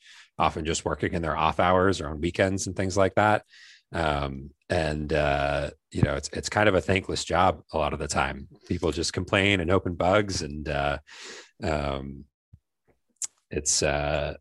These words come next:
it's hard to, to, to, you know, expect those, those volunteers to just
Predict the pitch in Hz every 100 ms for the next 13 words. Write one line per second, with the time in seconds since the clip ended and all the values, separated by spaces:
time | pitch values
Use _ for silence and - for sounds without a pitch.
0 | _ - 85 - 95 85 - 82 80 76
1 | 76 - - 76 71 69 - 87 76 -
2 | _ _ - - - - - 113 - -
3 | - 95 85 82 - 82 85 82 78 76
4 | 82 82 76 - 69 78 - -